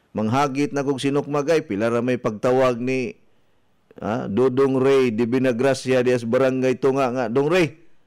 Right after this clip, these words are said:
naay gusto makigsinukmagay nako." Di, tabangi ko diri, be. O, dito, wa man kay ka tawgan nga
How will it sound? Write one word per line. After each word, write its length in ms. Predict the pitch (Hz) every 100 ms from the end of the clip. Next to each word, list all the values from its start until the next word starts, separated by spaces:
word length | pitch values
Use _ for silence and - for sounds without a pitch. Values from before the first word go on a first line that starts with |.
| _ _
naay 400 | - 98 107 123 113
gusto 320 | 120 - 123
makigsinukmagay 960 | 120 120 113 123 123 120 127 120 127 123
nako." 320 | 123 117 127
Di, 160 | 110 127
tabangi 480 | 104 98 120 127
ko 160 | 120 131
diri, 240 | 127 143
be. 120 | 139 165 - - _ _ _ _ _
O, 140 | 117 123
dito, 340 | 180 190 214
wa 140 | 208 190
man 160 | 208
kay 140 | 208 208
ka 480 | 208 202 151 - -
tawgan 480 | 185 196 190 190 190
nga 400 | 190 175 90